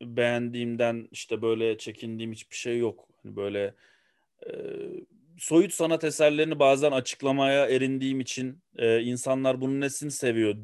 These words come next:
diyor ve yalan söylüyorum gerçekten. Yani o kadar da sevmiyorum falan diyorum. Çünkü seviyorum desem çok uzun anlatmam gerekecek.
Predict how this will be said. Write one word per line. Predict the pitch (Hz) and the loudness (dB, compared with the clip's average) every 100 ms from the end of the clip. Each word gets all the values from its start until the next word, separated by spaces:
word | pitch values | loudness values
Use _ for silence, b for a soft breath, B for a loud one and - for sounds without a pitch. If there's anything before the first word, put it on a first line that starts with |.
| 107 | 0
diyor | 113 117 139 123 | 2 4 2 2
ve | 127 | 6
yalan | 131 139 | 6 4
söylüyorum | 131 123 104 101 | 0 -4 -4 -2
gerçekten. | 104 104 - 92 98 98 _ | -2 -4 -4 -12 -12 -12 _
Yani | 120 135 | -4 0
o | 156 | 0
kadar | 160 147 | 4 4
da | 143 | 2
sevmiyorum | - 143 139 117 101 | 2 2 4 0 -2
falan | - 127 | 0 0
diyorum. | 151 151 | 0 -8
Çünkü | 131 | -2
seviyorum | 151 147 165 165 147 | 2 6 4 4 2
desem | 131 160 180 - b b b b b _ | 2 2 0 -2 b b b b b _
çok | - 180 | 0 2
uzun | 165 185 | 4 6
anlatmam | 160 151 156 156 165 156 | 6 8 4 6 2 6
gerekecek. | 131 107 - 165 175 | 4 4 0 -6 -4